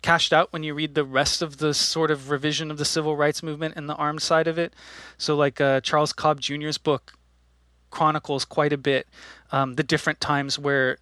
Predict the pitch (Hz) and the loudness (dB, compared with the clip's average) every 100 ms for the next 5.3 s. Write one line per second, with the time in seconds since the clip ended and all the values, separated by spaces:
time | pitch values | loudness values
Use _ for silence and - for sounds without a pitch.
0 | - 139 143 214 226 233 190 175 202 170 | -8 -2 2 4 4 2 2 0 0 2
1 | 147 147 151 - 151 156 - 143 - 139 | 0 0 -2 0 0 0 -8 -10 -6 -6
2 | 135 - - 135 143 - 139 139 139 - | -6 -6 -4 0 0 2 2 2 -2 -2
3 | - 143 139 123 - 143 139 131 131 127 | -4 -4 -4 -4 -2 -2 -2 -2 -4 -4
4 | 135 139 135 - 123 - 143 143 135 - | -4 -4 -4 -6 -8 -6 -4 -4 -4 -6
5 | - 131 131 | -8 -10 -10